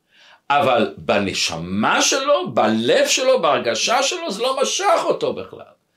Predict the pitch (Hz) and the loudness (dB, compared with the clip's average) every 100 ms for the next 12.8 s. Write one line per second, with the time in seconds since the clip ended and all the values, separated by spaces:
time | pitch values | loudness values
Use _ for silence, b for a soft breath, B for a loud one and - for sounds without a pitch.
0 | b b b b 247 269 - 262 233 269 | b b b b 2 4 2 2 2 2
1 | 269 202 190 175 151 - 160 - - 226 | 2 2 2 0 0 0 -2 -2 0 2
2 | 196 180 185 202 - 151 147 139 139 131 | 2 2 2 0 0 2 4 4 2 0
3 | 139 139 180 190 - 139 131 120 120 110 | -2 0 0 -2 -4 0 2 2 2 0
4 | B B - 175 190 180 220 233 - 185 | B B 0 0 2 0 2 0 2 4
5 | 180 170 170 190 254 254 370 - 135 127 | 4 4 2 2 0 -2 -6 -6 -6 -6
6 | - - - _ _ _ _ _ _ B | -6 -8 -12 _ _ _ _ _ _ B
7 | B B B B 120 170 196 233 233 - | B B B B 0 2 4 2 0 0
8 | 185 269 294 294 233 - 214 220 185 185 | 2 4 2 2 2 2 2 2 2 2
9 | 196 190 196 180 - 180 - 156 170 156 | 4 2 2 0 2 0 0 0 0 -2
10 | 151 156 170 190 175 - 180 160 160 156 | -8 -6 0 2 2 2 4 4 4 2
11 | 147 165 - 208 214 214 262 262 254 247 | 0 0 2 2 2 2 4 4 4 4
12 | 233 240 214 220 254 - - - | 2 0 -2 2 2 2 -4 -10